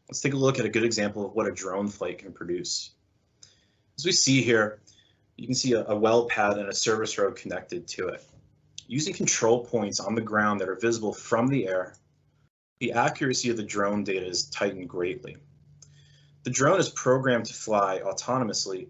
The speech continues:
in grid patterns across the site in order to create multiple lines of sight of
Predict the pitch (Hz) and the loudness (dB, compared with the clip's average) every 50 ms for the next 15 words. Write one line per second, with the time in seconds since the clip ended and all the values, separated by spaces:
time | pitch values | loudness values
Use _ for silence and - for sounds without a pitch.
0 | - - 104 101 98 - - 104 107 110 107 - - 101 92 92 90 87 90 90 | -14 -14 -12 -12 -12 -10 -4 -2 -2 -2 -2 -4 -4 -4 -2 -2 -4 -6 -8 -10
1 | - - - - - 101 101 101 - - - - - 104 92 90 92 - - 110 | -12 -10 -6 -2 0 0 0 0 -2 -2 -2 -2 0 0 -2 -4 -4 -8 -6 -2
2 | 123 139 151 156 143 - - - 131 117 107 104 101 101 120 139 202 - - - | 0 2 2 2 2 0 0 0 0 2 2 0 0 2 4 4 4 4 2 0
3 | 123 110 107 101 95 95 92 90 95 - - - 92 90 92 - - - - - | 0 0 0 0 -2 -4 -4 -2 0 0 0 0 0 -2 -4 -6 -8 -12 -20 -20
4 | - - - - - | -18 -16 -14 -14 -10